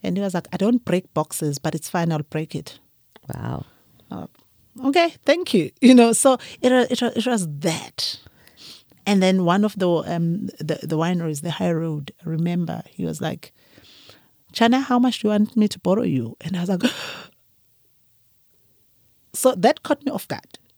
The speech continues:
Speaker 1: completely, 'cause I was like, "How much I wanna borrow?" <laughs> I know I don't wanna go to the bank. I was clear with that one.
Speaker 2: Mm-hmm.
Speaker 1: I
Speaker 2: You
Speaker 1: don't
Speaker 2: did
Speaker 1: wanna
Speaker 2: not wanna go to the bank.
Speaker 1: I didn't.
Speaker 2: You wanted to self-finance.
Speaker 1: I didn't, because I was like, "I don't want no interest."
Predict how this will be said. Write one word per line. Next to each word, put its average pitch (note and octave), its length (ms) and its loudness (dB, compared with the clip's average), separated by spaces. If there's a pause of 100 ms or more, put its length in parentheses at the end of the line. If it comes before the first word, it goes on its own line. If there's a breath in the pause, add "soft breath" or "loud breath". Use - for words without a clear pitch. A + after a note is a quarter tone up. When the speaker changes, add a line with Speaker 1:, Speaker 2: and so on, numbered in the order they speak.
(120)
Speaker 1:
completely, - 640 -6
'cause - 180 -12
I - 40 -16
was - 140 -20
like, - 240 -20 (840)
"How - 140 -18
much G3+ 320 -10 (120)
I F3 60 -14
wanna D3+ 300 -12
borrow?" - 360 -16 (720 loud breath)
<laughs> - 720 -18
I F3+ 80 4
know C4 120 6
I A3+ 40 6
don't F3 160 2
wanna D3 140 0
go D3 160 0
to - 140 -6
the C#3 80 -6
bank. C#3+ 420 -2 (100)
I - 60 -4
was D#3 120 0
clear C#4 300 4
with D#3 140 2
that G2+ 200 -6
one. A2 120 -14 (340)
Speaker 2:
Mm-hmm. C#3+ 220 -8
Speaker 1:
I C#3+ 40 -10
Speaker 2:
You B2 40 -6
Speaker 1:
don't C#3 160 2
Speaker 2:
did E3 140 2
Speaker 1:
wanna - 120 0
Speaker 2:
not - 80 -4
wanna C#3 160 -4
go C3+ 100 -2
to C3 80 -2
the B2+ 100 -8
bank. A#2+ 280 -6
Speaker 1:
I E3 60 0
didn't. D3+ 380 0
Speaker 2:
You C#3 100 -4
wanted C3+ 220 -2
to C#3 80 -4
self-finance. A#2 840 -6
Speaker 1:
I E3 100 -2 (120)
didn't, A#3+ 380 2
because F3 300 -2
I D#3 60 -4
was D#3 140 -4
like, D#3 240 -6
"I F#3+ 60 -4
don't F#3+ 220 0
want F3 280 -2
no E3+ 140 2
interest." - 640 -6